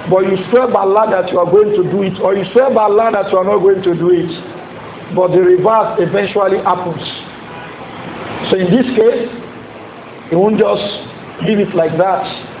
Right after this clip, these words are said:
Since you have sworn by Allah, you have to expiate for that by feeding ten poor people, or you give them clothes to put on. Or you set free a slave. Today there are,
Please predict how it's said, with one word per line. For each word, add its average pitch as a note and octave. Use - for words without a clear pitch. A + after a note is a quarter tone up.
Since D4
you A#3
have F#3+
sworn A#3+
by G#3
Allah, F#3+
you F3
have -
to -
expiate F#3
for D3+
that C#3+
by E3
feeding A3
ten B3+
poor A#3+
people, F3
or C4+
you F3+
give F#3+
them G3+
clothes G3
to E3+
put F3+
on. E3
Or B3
you D4+
set G#3
free G#3
a E3+
slave. F3+
Today A#3
there G#3+
are, F#3+